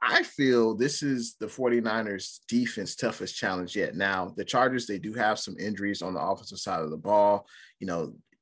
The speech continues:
uh, Justin Herbert's two best wide receivers most likely won't play, uh, or they could be a game time decision. That's something that we'll have to see,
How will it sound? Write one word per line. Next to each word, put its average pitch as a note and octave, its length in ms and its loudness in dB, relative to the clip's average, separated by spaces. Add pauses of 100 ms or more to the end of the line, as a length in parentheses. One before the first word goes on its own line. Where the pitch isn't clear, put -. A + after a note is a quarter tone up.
(240)
uh, - 280 -4
Justin A#2+ 300 2
Herbert's A2+ 400 4 (100)
two B2+ 200 2
best A2 260 -2
wide G2 220 2
receivers A2+ 580 0
most G2 260 -6
likely G#2+ 320 0
won't F#2 360 -4
play, D3 360 4 (400)
uh, - 160 -6
or D3 220 6
they C#3+ 140 6
could D#3 260 2
be C#3+ 120 4
a A#2 40 4
game A#2 260 0
time A2 200 -4
decision. A#2 440 -2
That's G2 180 -4
something G2 260 -8
that F2+ 180 -4
we'll F#2+ 160 -4
have G2 120 -10
to - 80 -10
see, G2 380 -4